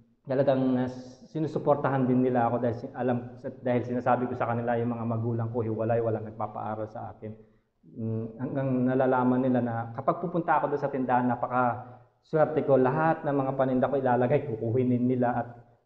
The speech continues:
hindi po ako nahirapan na ganun na ano, dahil sa, ah, siguro, ah, kagustuhan na rin ni Ala na gabayan niya ako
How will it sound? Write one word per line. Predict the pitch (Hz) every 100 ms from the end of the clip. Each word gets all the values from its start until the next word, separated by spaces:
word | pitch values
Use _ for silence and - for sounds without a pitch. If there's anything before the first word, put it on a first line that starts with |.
| 143
hindi | 156 156 143
po | 147 147
ako | 135
nahirapan | 135 131 127 123 131 123
na | 120 117 117 120
ganun | 127 135 131
na | 123 123
ano, | 113 110
dahil | 110 120
sa, | 117 113 113 - - _ _ _ _ -
ah, | 123 117 117 113 113 113 117
siguro, | - 120 135 131 117 113 - - - _
ah, | 120 117 113
kagustuhan | 117 120 120 139 120 123
na | 120 120
rin | 120 120
ni | 123
Ala | 127 131 120
na | 113 110 113 - - _ _
gabayan | 123 123 135 131
niya | 131 127
ako | 127